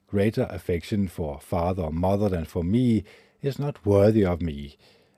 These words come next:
and whoever has greater affection for son or daughter than for me is not worthy of me.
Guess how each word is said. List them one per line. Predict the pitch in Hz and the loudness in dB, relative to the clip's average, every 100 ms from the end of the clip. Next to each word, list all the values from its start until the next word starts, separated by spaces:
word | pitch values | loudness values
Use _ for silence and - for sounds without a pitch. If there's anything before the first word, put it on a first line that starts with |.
| - | -6
and | 95 101 98 - | -2 0 -2 0
whoever | 113 120 123 107 | 2 4 2 -2
has | 98 98 - | -2 -4 -4
greater | 104 104 117 | 0 2 2
affection | 85 - 95 - 110 98 | 0 0 -2 0 0 0
for | - 73 | -4 -12
son | - 90 85 | -8 -4 -2
or | 82 76 | -4 -4
daughter | - 92 101 113 101 | 0 2 2 0 0
than | 87 | -2
for | 85 95 | -4 -2
me | 87 117 110 98 - _ _ - | 2 2 2 -2 -10 _ _ -16
is | 82 | -10
not | 82 80 | -8 -6
worthy | 87 92 101 95 | 0 2 2 2
of | 78 | -2
me. | 78 71 69 | -6 -10 -14